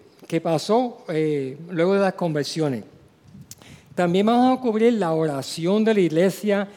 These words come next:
la comunidad de la iglesia,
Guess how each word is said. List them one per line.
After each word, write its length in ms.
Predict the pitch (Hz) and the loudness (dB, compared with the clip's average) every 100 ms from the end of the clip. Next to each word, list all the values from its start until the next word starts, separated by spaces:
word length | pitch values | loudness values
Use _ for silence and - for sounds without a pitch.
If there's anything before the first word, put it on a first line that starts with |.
| - - | -20 -12
la 200 | 156 160 | -4 -4
comunidad 920 | 156 170 156 151 151 151 165 202 220 - - _ | 0 0 0 0 0 0 0 0 -2 -12 -20 _
de 160 | 151 175 | 0 2
la 80 | |
iglesia, 680 | 165 151 185 220 - 208 202 | 2 2 2 2 0 -2 -2